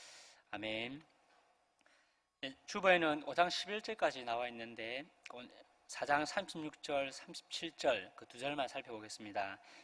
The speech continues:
그 제목도 좀 바꾸어서 사도들의 발 앞에 두니라라는 제목으로 그 말씀을 전하도록 하겠습니다.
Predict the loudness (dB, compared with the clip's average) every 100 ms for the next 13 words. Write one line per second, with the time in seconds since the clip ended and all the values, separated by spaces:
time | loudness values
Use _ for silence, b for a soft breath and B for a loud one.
0 | -16 0 4 4 2 -2 -4 -2 -6 -6
1 | -6 -6 -2 -2 -2 -2 -2 -2 -6 -2
2 | 0 2 4 4 6 6 6 2 -6 -4
3 | -2 2 2 2 -2 -4 -6 -6 -6 -6
4 | -6 -4 -4 -8 B -8 0 0 0 -2
5 | -4 -2 -2 -2 -6 -8 -10 -10 -10 -6
6 | -6 -6